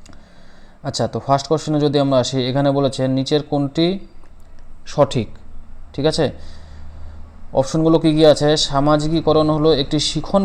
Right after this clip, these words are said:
প্রক্রিয়া যার দ্বারা ব্যক্তি সামাজিক ভূমিকা পালন করে।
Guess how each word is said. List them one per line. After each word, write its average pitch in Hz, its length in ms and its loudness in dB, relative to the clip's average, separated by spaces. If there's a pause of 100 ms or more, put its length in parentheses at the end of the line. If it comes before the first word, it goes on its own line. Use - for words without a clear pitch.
প্রক্রিয়া 143 380 4 (220)
যার 135 240 6
দ্বারা 151 180 6 (100)
ব্যক্তি 156 360 0 (540)
সামাজিক 156 360 4 (100)
ভূমিকা 151 320 6
পালন 151 180 6 (120)
করে। 151 160 4